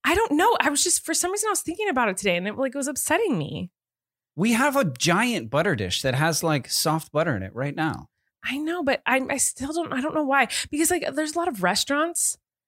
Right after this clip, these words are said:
Speaker 1: that do
Speaker 2: Uh-huh.
Speaker 1: this, and
Speaker 2: You
Speaker 1: that's
Speaker 2: get, like, a nice
Speaker 1: really
Speaker 2: roll,
Speaker 1: upsetting.
Speaker 2: and you go to put the butter on the roll, and it just, like,
Speaker 1: Rock hard.
Speaker 2: destroys, destroys the roll in your
Speaker 1: I don't
Speaker 2: hands.
Speaker 1: like that. It really bothers me.
Speaker 2: Uh-huh.
Speaker 1: I don't know. I was just, I don't know why I was thinking about it,
Speaker 2: Those
Speaker 1: 'cause
Speaker 2: little,
Speaker 1: you're
Speaker 2: like, butter squares you get at a restaurant?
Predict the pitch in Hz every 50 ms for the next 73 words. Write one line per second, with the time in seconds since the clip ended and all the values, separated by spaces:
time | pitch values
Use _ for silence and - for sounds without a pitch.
0 | _ _ _ _ _ _ - 285 233 311 339 320 359 381 392 370 - - - -
1 | _ _ _ _ _ _ _ _ 226 233 226 233 226 - 165 151 143 - 147 143
2 | - - 247 262 247 208 143 135 139 139 143 139 139 143 135 127 123 123 127 127
3 | 127 107 - 123 113 104 113 113 113 117 113 113 113 110 110 107 110 110 110 101
4 | - 104 - - - 110 98 - - _ _ _ _ _ _ 190 190 196 226 226
5 | 220 226 - - 208 196 185 175 160 147 151 127 127 123 123 127 117 - - -
6 | - - 113 - - - - 127 120 117 117 113 113 107 - - 123 113 110 107
7 | 107 107 113 110 107 104 180 370 440 - - 339 381 440 453 - - 220 180 -
8 | - 196 196 214 247 294 349 330 - 247 247 285 294 269 226 - 196 147 107 104
9 | 107 107 104 95 95 95 95 - _ _ _ _ _ _ - - 208 220 226 214
10 | 180 156 151 - 208 254 254 262 269 - - 226 254 302 339 330 320 320 320 -
11 | - 349 349 294 214 170 156 139 135 135 127 147 151 147 151 151 147 135 120 104
12 | 107 123 123 123 123 - - - 120 117 120 135 131 151 147 147 143 147 143 151
13 | 151 156 160 156 - - 190 196 202 202